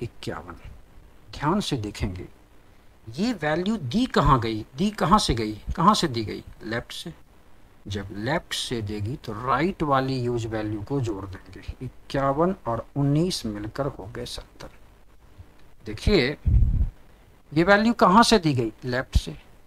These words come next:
तो करना क्या हम लोग को, राइट वाली जो यूज वैल्यू होगी, ट्वेंटी दिया है लेकिन उन्नीस इस्तेमाल होगा, डायरेक्ट आप इक्यावन plus उन्नीस बराबर सत्तर तो कह सकते थे टोटल,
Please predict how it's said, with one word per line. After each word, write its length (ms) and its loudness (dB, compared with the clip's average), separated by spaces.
तो 60 -4
करना 320 8
क्या 160 6
हम 100 8
लोग 100 6
को, 120 6
राइट 520 6
वाली 320 8
जो 140 8
यूज 280 6
वैल्यू 360 2
होगी, 240 -2
ट्वेंटी 500 0
दिया 320 4
है 160 4
लेकिन 340 0
उन्नीस 400 6
इस्तेमाल 440 -2
होगा, 240 -10
डायरेक्ट 600 2
आप 220 6
इक्यावन 520 6
plus 260 2
उन्नीस 220 2
बराबर 240 0
सत्तर 260 -8
तो 140 -6
कह 140 0
सकते 280 -4
थे 180 4
टोटल, 340 4